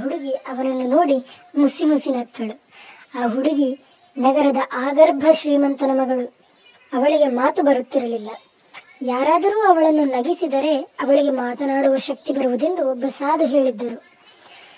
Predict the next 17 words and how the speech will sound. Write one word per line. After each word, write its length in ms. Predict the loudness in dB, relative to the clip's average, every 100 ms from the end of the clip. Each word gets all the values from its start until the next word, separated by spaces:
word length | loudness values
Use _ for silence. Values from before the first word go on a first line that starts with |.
| -20 -10 0
ಆ 160 | 0
ಶ್ರೀಮಂತ 480 | 0 0 0 0 0 -2 -2 -10 -8
ತನ್ನ 140 | -6 -2
ಮಗಳನ್ನು 480 | 4 6 6 4 0
ನಗಿಸಿದವರಿಗೆ 880 | -2 -4 -4 -2 -2 -2 -4 -6 -4
ದೊಡ್ಡ 240 | -4 -2 -2
ಬಹುಮಾನ 480 | 0 0 0 -2 0
ಕೊಡುವುದಾಗಿ 580 | 2 2 2 0 -2
ಘೋಷಿಸಿದ್ದ. 600 | 0 0 0 -6 -10 -10 -12 -14 _ _ -20 -20 -20 _ _
ಈಗ 220 | 0 4 4 2
ತನ್ನ 400 | 0 0 2 2
ಮಗಳು 200 | 4 4
ನಗುತ್ತಿರುವುದನ್ನು 840 | 4 2 0 -2 0 2 2 0
ಕಂಡು 360 | 0 2 2 0
ಆ 260 | -2 -8 -8
ಶ್ರೀಮಂತನಿಗೆ 880 | -2 0 0 -2 -4 -2 0 2 0
ಆನಂದವಾಯಿತು. 960 | -2 -6 -6 -4 -6 -6 -10 -14 -20